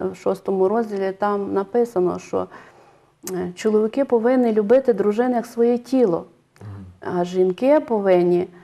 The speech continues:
Speaker 1: е, коритися чоловікам. Я зараз як відчуваю, що кожна жінка, котра чує, каже, як йому коритися, коли от він, е, має такі недоліки, як і пропиває гроші, і скандали, і гуляють, і різні ж сім'ї
Speaker 2: І
Speaker 1: є
Speaker 2: гроші не
Speaker 1: ситуації.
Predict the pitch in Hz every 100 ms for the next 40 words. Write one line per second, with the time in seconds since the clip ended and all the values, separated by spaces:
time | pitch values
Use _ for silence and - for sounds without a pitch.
0 | - - _ - 180 175 180 - 220 226
1 | 208 185 190 196 190 185 185 180 170 -
2 | - 202 220 208 220 196 208 202 196 -
3 | 214 240 226 190 190 - 202 208 202 214
4 | 208 190 - - 202 175 - 240 - 208
5 | 196 185 202 294 285 277 277 269 226 302
6 | 330 302 269 262 277 277 262 226 - -
7 | 285 - 233 220 - - - - 180 175
8 | 196 214 240 226 226 226 233 226 240 247
9 | 220 226 220 208 202 208 220 208 226 254
10 | 247 214 220 277 277 262 233 208 214 -
11 | 233 233 277 277 247 214 214 226 247 285
12 | 269 247 - 294 349 330 277 - 202 202
13 | 190 202 190 180 -